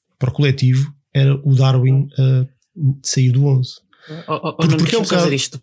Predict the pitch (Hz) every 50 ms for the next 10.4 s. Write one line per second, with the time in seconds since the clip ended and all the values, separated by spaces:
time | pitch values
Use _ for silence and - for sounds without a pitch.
0 | _ - 170 165 147 - 175 170 170 - - 190 - - - - - 139 147 151
1 | 156 156 147 139 - 147 139 - 147 131 - 143 135 131 127 135 123 - - -
2 | 139 131 127 131 139 139 - - 139 135 - 160 156 156 - - 156 139 - 147
3 | 139 135 123 135 135 131 - - - - 139 135 127 120 - 139 131 135 - -
4 | - 117 120 123 127 123 - 127 117 120 120 123 120 117 - - 113 107 110 101
5 | - 175 180 - 180 170 170 185 160 160 175 170 160 170 160 180 165 135 - 170
6 | 147 - 160 143 127 120 117 - 139 139 165 156 139 147 135 139 131 - - 143
7 | 143 139 - 135 120 135 147 143 147 135 135 135 135 135 131 127 123 120 - 143
8 | 139 131 143 139 143 127 127 147 143 135 123 113 - - - 139 139 139 143 139
9 | 135 - - 131 135 127 - - - 139 135 139 - - 123 131 139 139 135 -
10 | - - - 131 120 120 120 120